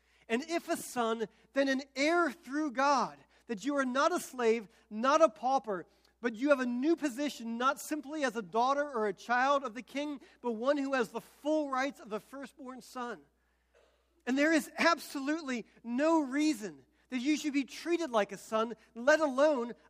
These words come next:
adopted as a son. It is the extravagance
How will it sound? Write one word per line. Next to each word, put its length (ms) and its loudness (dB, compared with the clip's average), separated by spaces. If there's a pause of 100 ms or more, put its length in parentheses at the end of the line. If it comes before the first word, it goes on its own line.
adopted 800 4 (140)
as 260 4
a 100 -4
son. 320 -8 (1600)
It 100 -2
is 140 -2
the 140 2
extravagance 1400 -4